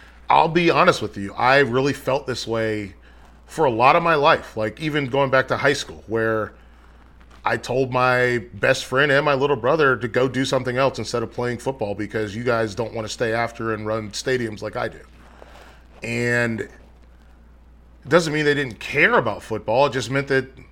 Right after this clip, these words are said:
you know, they had other things in order. My brother wanted to go home so he could get his homework done. And now my brother's an engineer.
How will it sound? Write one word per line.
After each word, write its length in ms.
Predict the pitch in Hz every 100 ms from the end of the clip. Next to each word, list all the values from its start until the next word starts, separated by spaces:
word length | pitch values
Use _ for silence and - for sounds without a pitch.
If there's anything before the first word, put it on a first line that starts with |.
| - -
you 80 | 165
know, 140 | 120 120
they 120 | 131
had 360 | 139 123 - - - - - -
other 260 | 117 131 131
things 360 | 139 139 123
in 100 | 127
order. 220 | 135 160 104
My 120 | 107
brother 540 | 110 147 135 127 135 - - - - - -
wanted 200 | 131 139
to 80 | 139
go 140 | 147
home 260 | 131 196 139
so 100 | 107
he 80 | 120
could 140 | -
get 120 | 135
his 120 | 135 123
homework 340 | 156 139 -
done. 180 | - - - - - - - - 120
And 580 | 120 120 120 120 110 - - - - - - - - -
now 240 | 107 123
my 160 | 131 135
brother's 340 | 131 139 135
an 80 | 139
engineer. 460 | 147 131 143 175